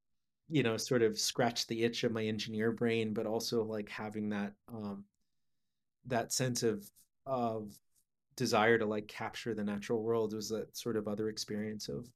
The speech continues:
you know, as my grandfather referenced, of, like, spending time outdoors and, like, um, in that classroom. It was, like, an opportunity to learn of, like, how do you,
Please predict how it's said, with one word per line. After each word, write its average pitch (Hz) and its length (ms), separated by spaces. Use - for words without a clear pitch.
you 147 100
know, 110 120
as 104 160
my 107 80
grandfather 101 580
referenced, 104 520
of, 120 140
like, 123 200
spending 117 300
time 113 260
outdoors 110 520
and, 104 80
like, - 160
um, 107 220
in 120 100
that 101 160
classroom. 101 640
It - 40
was, 107 140
like, 110 140
an 110 80
opportunity 107 640
to 104 80
learn 104 420
of, 104 180
like, 104 180
how 113 160
do 110 80
you, 101 340